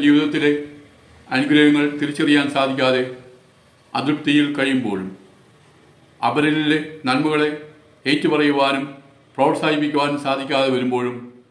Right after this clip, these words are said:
പിറുപിറുക്കുന്ന ക്രിസ്തു ശിഷ്യരായി നാം മാറുന്നു. വിശ്വസ്തദാസനായി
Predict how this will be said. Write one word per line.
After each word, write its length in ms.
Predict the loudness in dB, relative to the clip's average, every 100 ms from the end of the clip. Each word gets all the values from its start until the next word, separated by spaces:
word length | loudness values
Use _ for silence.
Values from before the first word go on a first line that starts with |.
| _ _ _ _ _ _
പിറുപിറുക്കുന്ന 480 | -2 0 0 -2 -2 -2
ക്രിസ്തു 240 | -6 -8 -10
ശിഷ്യരായി 480 | -10 -6 -2 -2 -4 -10 -20 _ _ -10
നാം 140 | -6 -4
മാറുന്നു. 320 | -4 -6 -12 -16 -20 -20 _ _ _ _
വിശ്വസ്തദാസനായി 880 | -6 -4 -2 0 0 0 0 0 0